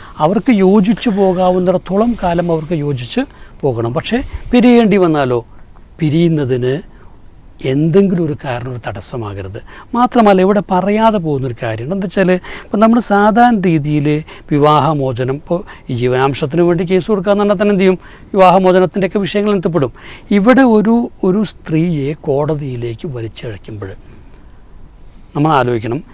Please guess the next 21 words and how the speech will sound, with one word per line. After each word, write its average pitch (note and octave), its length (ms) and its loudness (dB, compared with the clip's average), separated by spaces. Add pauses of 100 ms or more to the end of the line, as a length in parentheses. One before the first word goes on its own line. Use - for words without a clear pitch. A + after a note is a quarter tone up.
(300)
ഇസ്ലാമിക, A#3 560 4 (520)
ആ, F#3+ 40 4 (180)
മായ F3+ 300 4
ഒരു F#3 160 2
മര്യാദ D3+ 440 -2 (100)
അനുസരിച്ചുകൊണ്ട് A#2+ 720 -8 (440)
വിവാഹമോചനത്തിൻ്റെ C#3 1120 -2 (140)
കാരണം C#3+ 520 -6
വെളിപ്പെടുത്തേണ്ട A#2 640 -10
ഒന്നുമില്ല. G#2+ 240 -8 (1160)
മാത്രമല്ല F3+ 560 0
അത് C#3 80 -4 (120)
കഴിയുന്നതും D#3 560 0
എന്ത് B2 140 -4
ചെയ്യണം, A#2 200 -4 (720)
പറയാതെ A#2+ 440 -6 (100)
വെക്കാൻ A#2+ 340 -6
വേണ്ട. G#2 160 -8 (560)
ഇവിടെ A3 240 4
ഈ G3+ 40 0 (100)
കേസ് G#3 420 2